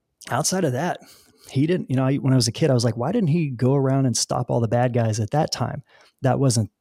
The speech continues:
the point. But, you know, for the same reason, it's like, "What you do for the least of these, you do for me." The whole no separation concept.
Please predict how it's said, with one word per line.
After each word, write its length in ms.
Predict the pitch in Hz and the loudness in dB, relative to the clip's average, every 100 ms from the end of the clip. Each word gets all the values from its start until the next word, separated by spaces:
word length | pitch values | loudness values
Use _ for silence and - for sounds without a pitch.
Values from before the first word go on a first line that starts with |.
| _ | _
the 60 | - | -2
point. 260 | 180 202 - - - - - | 0 0 -6 -20 -20 -20 -4
But, 260 | 117 107 - - | -4 -4 -8 -10
you 100 | 131 | -4
know, 60 | 113 | -2
for 140 | - | -2
the 80 | 113 | -2
same 240 | - 143 143 | 0 2 2
reason, 260 | 135 123 | 4 2
it's 160 | 120 - | 2 2
like, 240 | 117 - - - - - _ | 0 -2 -14 -20 -20 -20 _
"What 240 | 135 127 - | -2 -2 0
you 80 | 110 | 2
do 240 | 117 127 | 4 2
for 220 | - 120 | 2 0
the 120 | 113 | 0
least 280 | 110 120 - | 0 0 -2
of 60 | 117 | 2
these, 240 | 120 113 | 4 4
you 80 | 113 | 4
do 140 | 107 120 | 2 2
for 140 | 113 | 2
me." 260 | 107 127 156 _ _ _ - | 2 2 0 _ _ _ -4
The 80 | 113 | 0
whole 140 | 120 | 2
no 200 | 110 113 | 4 4
separation 560 | 113 127 117 113 - 127 | 4 2 4 4 2 -2
concept. 480 | 139 139 165 160 | 0 2 2 0